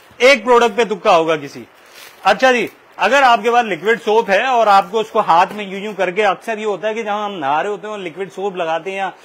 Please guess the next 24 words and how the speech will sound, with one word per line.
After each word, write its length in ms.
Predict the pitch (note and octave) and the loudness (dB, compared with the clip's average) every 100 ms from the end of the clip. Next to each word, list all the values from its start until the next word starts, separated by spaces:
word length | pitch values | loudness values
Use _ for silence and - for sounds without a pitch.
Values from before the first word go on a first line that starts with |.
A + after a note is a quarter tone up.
| - _ | -20 _
body 240 | D3 F#3 A3 | -2 0 2
wash 240 | G#3 G#3 | 0 0
लगाते 340 | F#3 F3 F3 | 2 2 2
हैं 60 | A3 | -2
ना, 100 | A#3+ | 2
आधे 280 | G#3 F3 G#3+ | 4 4 0
से 120 | A3+ | -2
ज्यादा 260 | G3+ G3+ G#3+ | 0 0 -2
तो 120 | G#3 | -6
जमीन 300 | F#3 F3 F#3 | -8 -10 -10
पे 100 | F#3 | -6
गिर 160 | D#3 | -6
गया 160 | D3 F3 | -2 0
होता 200 | F#3+ F#3+ | 0 -2
है, 60 | A3 | -4
जो 100 | G3 | -4
कि 80 | |
हमारे 260 | F#3+ F#3 F#3 | -2 -2 -4
पैर 240 | E3+ D#3+ F3+ | -2 -2 -2
के 80 | G#3 | -4
तलवों 300 | E3+ D#3+ F#3 | -4 -4 -6
पे 80 | F3+ | -6
लगता 260 | A2+ | -10
है। 60 | - | -12